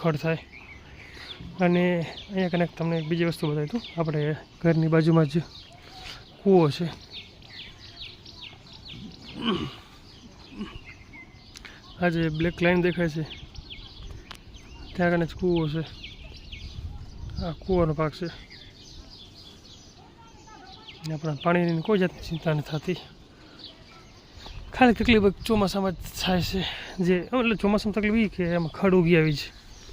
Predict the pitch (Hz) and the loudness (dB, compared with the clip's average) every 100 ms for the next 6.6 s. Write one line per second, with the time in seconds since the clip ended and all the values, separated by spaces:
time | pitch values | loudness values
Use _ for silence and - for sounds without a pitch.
0 | - - - - 170 165 170 180 170 170 | -16 -16 -18 -8 -2 -2 -2 0 2 2
1 | 165 165 165 165 165 160 156 - - - | 2 0 0 0 0 0 -2 -6 -16 -10
2 | 185 165 156 165 175 170 175 156 165 156 | -8 -4 -2 2 4 2 0 0 0 0
3 | 147 156 156 147 156 147 - - - - | -2 -2 -2 -2 -2 -4 -6 -16 -18 -18
4 | - - - - 175 185 185 175 180 180 | -16 -14 -12 -4 0 4 6 6 6 6
5 | 180 190 196 214 214 185 196 190 180 185 | 8 8 10 10 8 6 6 6 6 4
6 | - 156 170 180 151 | 4 4 4 2 2